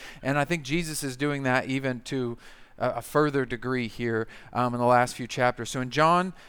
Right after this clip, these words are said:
chapter fourteen, we're gonna take a look at a verse that you've probably heard before. If you grew up in church any length of time, you've heard this. And then we're gonna try to add some color to it, some context to it, some implications to what it might mean for our daily life. Um, so let's take a look at this verse in John fourteen, verse six.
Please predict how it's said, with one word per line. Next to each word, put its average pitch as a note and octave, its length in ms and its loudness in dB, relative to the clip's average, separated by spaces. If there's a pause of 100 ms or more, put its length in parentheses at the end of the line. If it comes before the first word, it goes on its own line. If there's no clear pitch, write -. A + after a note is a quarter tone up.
(120)
chapter D3 260 4
fourteen, F3 380 0
we're E3 60 0
gonna E3+ 160 4
take D3 40 6
a C#3+ 40 4
look D#3+ 200 2
at E3 60 4
a C#3 40 2
verse D3+ 360 0
that C#3 160 -2
you've C3 100 -6
probably C3 240 4
heard C3+ 160 0
before. D#3 360 0 (120)
If B2+ 80 -14
you A#2+ 60 -8
grew C#3 100 2
up C3 100 2
in B2+ 80 -6
church C3+ 320 -2
any E3 160 -2
length D#3 240 -2
of C#3 80 -10
time, D3 220 -2
you've C3+ 140 -14
heard E3 260 -2
this. D3 260 0 (140)
And - 240 -14
then D#3+ 80 0
we're F#3+ 40 2
gonna F#3 100 -2
try F#3+ 100 8
to E3 60 8
add D#3+ 140 8
some C#3+ 120 -4
color D#3 360 4
to C3 160 -4
it, A#2+ 40 -4
some B2 160 -10
context C#3 720 -2
to C3 140 -2
it, - 100 -2 (240)
some C#3+ 180 -10
implications D3+ 760 -2
to C#3 80 -6
what B2+ 100 -2
it B2+ 40 -6
might B2 200 -2
mean B2 340 -6 (240)
for B2 140 0
our A#2 80 4
daily A#2+ 320 2
life. G2+ 420 -2
Um, A#2+ 200 -6
so C#3 100 -6
let's B2 80 -6
take C#3+ 140 0
a C#3 40 4
look C3+ 140 2
at B2+ 60 -10
this A#2+ 120 -6
verse B2 300 -2
in B2 160 -8
John C3 260 0
fourteen, B2+ 480 -4
verse A2+ 180 -6
six. - 640 -10